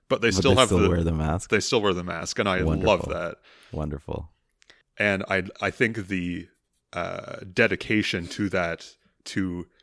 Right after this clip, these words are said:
Speaker 1: inhabiting that personality, like, not just what if, you know, The Undertaker was fighting a dude, but what if The Undertaker went to Red Lobster?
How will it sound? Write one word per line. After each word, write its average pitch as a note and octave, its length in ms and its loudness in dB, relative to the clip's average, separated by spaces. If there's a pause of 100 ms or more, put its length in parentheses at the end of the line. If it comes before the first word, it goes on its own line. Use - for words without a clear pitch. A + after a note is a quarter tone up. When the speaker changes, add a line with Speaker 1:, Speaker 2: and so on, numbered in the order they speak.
(180)
Speaker 1:
inhabiting G2+ 760 0
that F2+ 180 -4
personality, F#2 800 -4
like, E2+ 200 -8
not F#2 220 -2
just F2 400 -8
what F#2+ 240 -2
if, - 440 -8 (1000)
you G2+ 160 -2
know, E2 300 -8 (400)
The G#2+ 140 2
Undertaker F2 960 -4
was F#2 400 -8
fighting D3 380 -2
a G#2 60 -2
dude, F2 420 -6
but F#2+ 280 -4 (1000)
what B2 180 2
if F2+ 100 -4
The A2 100 0
Undertaker F#2 480 -2
went F2+ 260 -2
to F2+ 280 0
Red E2+ 240 -4
Lobster? - 480 -8